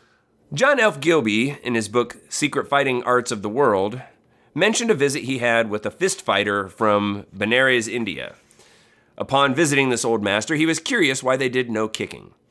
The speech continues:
To his curiosity, the old master replied, "I do not stress kicking. There are many good methods, but there are only twenty-four hours in a day. If I could kick, I would be an imperfect boxer. And in all humility,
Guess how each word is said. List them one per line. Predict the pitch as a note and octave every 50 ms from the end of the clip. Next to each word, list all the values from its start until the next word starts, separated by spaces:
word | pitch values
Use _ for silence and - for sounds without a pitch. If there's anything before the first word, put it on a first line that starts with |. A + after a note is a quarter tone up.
| _ _ _ _ _ _ _ _
To | - A2
his | G#2 F#2+
curiosity, | - - A#2+ A#2 G2+ G#2+ C3+ D#3 F3 - - F2+ F2 F2 F#2 F#2 - _
the | - G#2+
old | B2 B2+ B2 A2+
master | B2 B2+ B2+ B2 - A2+
replied, | G2+ F#2 E2 - G2+ F#2 F2+ E2+ E2 C#2+ D2 _ _ _ _ _ _ _ _ _ _ -
"I | G3+ A#3
do | A3 A3+ A3+ G3+
not | F3+ E3+ C#3 -
stress | - - - C#3 A#2 G2+ - -
kicking. | - - A2 - - C2 - - - _ _ _ _ _ _ _ _ _ -
There | A2+ B2 A#2+
are | A#2 A2+
many | A2 A2+ A#2+ C3 D3+ E3
good | C#3+ A2+ A#2+ A#2+ G#2
methods, | G#2+ A2+ D3 F#3 - - A#1 - - - - - _ _ _ _ _ _ _ _ _ _ _
but | - B2+ D3 D3
there | E3+ F#3+ F#3+ F#3
are | F3+ F3+ F#3 -
only | G3+ A3+ A#3+ A3+ G#3 F3
twenty-four | - - E3 D#3+ E3+ D#3 - D3+ C#3 A#2
hours | G#2 G#2+ A2 A2+ A2+ G2+
in | G2+ G2+
a | G#2 G2
day. | E2+ F#2+ F2+ D2 A#1 G#1+ G#1 _ _ _ _ - - _ _ _ - - _ -
If | - A3 -
I | F3 E3+
could | - F#3 F#3 -
kick, | - A3+ A#3+ F3 - - - - - _ -
I | C#3+ F3
would | G3+ D3+ A2+
be | A2 G#2+ G#2
an | G2+ G2+
imperfect | - C3 B2+ B2+ B2+ D3 C#3+ C#3 - C#3 A#2 -
boxer. | B2 D3 D#3 F3+ - - - A1+ - - - _ _ _ _ _ _ _ _ _ _ _ _ _ _ _
And | - D3+ D#3
in | D#3 D#3
all | D3 F3 G#3 A#3+
humility, | A3+ F3+ G#3+ G#3+ G#3 G#3 G#3+ A3 A3 A3 A#3+ A#3+ B3 -